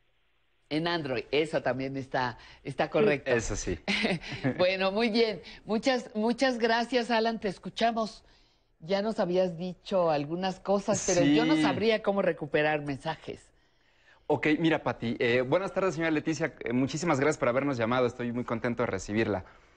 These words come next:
Speaker 2: Eh, desafortunadamente, eh, si ya res-, si restauró, eh, WhatsApp en su dispositivo y no jaló la copia de seguridad, quiere decir que no se hizo.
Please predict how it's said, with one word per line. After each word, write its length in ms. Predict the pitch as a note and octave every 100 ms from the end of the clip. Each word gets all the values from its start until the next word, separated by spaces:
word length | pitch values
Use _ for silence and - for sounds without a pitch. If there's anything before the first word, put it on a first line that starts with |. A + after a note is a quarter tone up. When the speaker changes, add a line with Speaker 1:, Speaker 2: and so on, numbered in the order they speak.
| _ - - _
Speaker 2:
Eh, 720 | D#3 D#3 D3+ D3+ D#3 D#3 - -
desafortunadamente, 1400 | C3+ D3+ E3+ - E3+ G3 A#3+ C4 A3 F#3 - F#3+ C4 - -
eh, 380 | D3+ D3 C3+ B2+ -
si 440 | - - D3 C3
ya 200 | C3+ F#3
res-, 360 | G#3+ A#3 - C#3+
si 320 | - C#3 B2+
restauró, 760 | B2 B2+ - B2+ B2+ C#3+ D3+ -
eh, 180 | B2 A#2+
WhatsApp 460 | A#2+ C3 - C#3 B2+
en 80 | A#2+
su 100 | A2+
dispositivo 720 | G#2+ - A2 A2+ C3 B2 -
y 80 | C3+
no 200 | C3+ D3
jaló 200 | D3+ F3
la 120 | E3 D#3
copia 280 | C#3+ C#3+
de 60 | C#3
seguridad, 540 | C3 A2 G#2+ A2 C3 B2+
quiere 140 | D3
decir 240 | C3 C3+ B2
que 100 | B2+
no 180 | B2
se 200 | A#2 C3
hizo. 420 | C3 D3 - F#2+